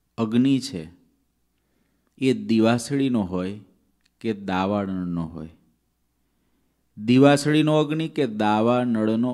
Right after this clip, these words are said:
અગ્નિ, અગ્નિ તો અગ્નિ જ છે, પરંતુ દિવાસળીનો અગ્નિ જે છે એ સુખને આપવાવાળો થાય અને દાવાનળનો અગ્નિ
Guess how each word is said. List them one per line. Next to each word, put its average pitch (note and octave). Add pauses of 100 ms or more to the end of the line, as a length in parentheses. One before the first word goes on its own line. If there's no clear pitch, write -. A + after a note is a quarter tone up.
અગ્નિ, A2+ (200)
અગ્નિ A2+
તો C3 (140)
અગ્નિ D3+
જ -
છે, - (1000)
પરંતુ A#2 (280)
દિવાસળીનો A2+ (160)
અગ્નિ G#2+
જે G2+
છે G#2+ (1400)
એ A#2+ (1080)
સુખને C#3+
આપવાવાળો G2
થાય F2+ (540)
અને G2
દાવાનળનો A2
અગ્નિ A2